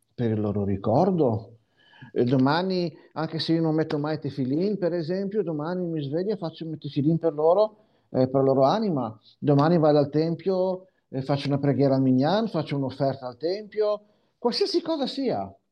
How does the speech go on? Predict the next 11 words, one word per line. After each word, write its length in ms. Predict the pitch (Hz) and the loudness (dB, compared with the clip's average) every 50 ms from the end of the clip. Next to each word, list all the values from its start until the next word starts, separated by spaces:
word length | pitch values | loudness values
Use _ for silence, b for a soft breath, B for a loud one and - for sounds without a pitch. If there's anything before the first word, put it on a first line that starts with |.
| _ _ _ B B B B B B B | _ _ _ B B B B B B B
Allora, 400 | - 214 233 220 208 196 - - - | 0 2 2 2 2 0 -4 -6 -4
vedi, 340 | 202 208 170 165 180 185 - - - _ _ _ _ _ _ _ _ _ _ _ _ _ _ _ _ _ | -2 0 2 2 0 0 -2 -8 -16 _ _ _ _ _ _ _ _ _ _ _ _ _ _ _ _ _
l'abbiamo 320 | - 208 220 262 262 269 262 | -2 0 0 0 0 -2 -4
spiegato 400 | - 269 254 254 262 262 262 240 | -6 -6 -4 -4 -4 -4 -4 -6
prima, 340 | - 240 202 131 104 92 - b b b b b b | -4 -4 -4 -4 -6 -8 -12 b b b b b b
uno 180 | - 359 320 277 | -2 0 0 2
può 120 | - 233 | 4 4
decidere, 720 | 226 233 214 - - 240 - 120 98 90 87 87 - - _ _ _ _ _ _ b b b b b b | 4 4 2 2 0 0 0 0 0 -2 -4 -6 -10 -14 _ _ _ _ _ _ b b b b b b
però 260 | - 285 359 349 294 - 202 - 160 147 - _ _ _ _ | 2 4 4 4 2 0 -6 -8 -10 -10 -12 _ _ _ _
continuare 760 | - 220 220 214 - 240 226 226 254 294 294 285 202 - - | 4 6 6 8 8 8 8 8 8 8 8 8 6 4 4
a, 500 | - 190 202 165 120 101 95 - - | 4 4 4 4 2 0 -2 -6 -14